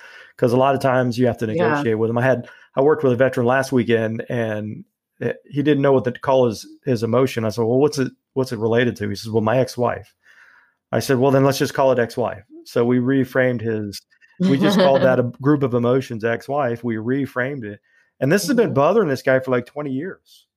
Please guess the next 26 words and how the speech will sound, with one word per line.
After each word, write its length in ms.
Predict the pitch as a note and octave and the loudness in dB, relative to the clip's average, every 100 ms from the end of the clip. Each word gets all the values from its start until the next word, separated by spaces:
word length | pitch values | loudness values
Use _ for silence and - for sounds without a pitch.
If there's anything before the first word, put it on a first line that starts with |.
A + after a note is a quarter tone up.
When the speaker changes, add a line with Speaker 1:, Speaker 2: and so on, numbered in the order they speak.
| _ | _
Speaker 1:
you 80 | A#2+ | -12
know? 260 | A2+ A2+ A2 _ _ _ _ _ | -10 -10 -12 _ _ _ _ _
So 240 | - D3 | -2 2
we 160 | C3+ D3 | 4 4
Speaker 2:
Wow. 80 | C3 | 4
Speaker 1:
reframed 580 | D3 D#3 - D3 E3 C#3 | 2 0 0 0 2 2
the 100 | B2 | 0
ex-wife. 720 | B2 B2+ D3+ B2+ A#2 - - - | 0 -2 -2 -2 -6 -10 -20 -10
We, 440 | C3 B2 A#2+ B2+ - | -2 0 2 0 -2
he, 220 | C3+ C3 - - _ | -2 -2 -4 -14 _
he 120 | C3+ | -10
couldn't 300 | A2+ C#3+ B2+ | -2 -2 -2
feel 180 | B2+ C#3 | 0 0
the 120 | B2+ A#2+ | 2 2
anger 420 | B2 B2 B2 B2 | 2 2 2 0
and 120 | A#2 | 0
all 120 | A#2 | 2
the 120 | A#2 A#2 | 2 2
other 260 | A#2 A2+ - | 2 -2 -8
hurt 340 | - B2 B2 | -2 0 0
and 100 | B2+ | -4
stuff 340 | - A#2+ A#2+ - | -2 0 0 -4
and 180 | C#3 | -6
the 60 | A2 | -4
emotions 460 | A2 D3+ G3+ C#3+ A2 | 0 0 0 -2 -2
anymore. 460 | G#2 G2+ G2+ A2+ | -2 -4 -8 -12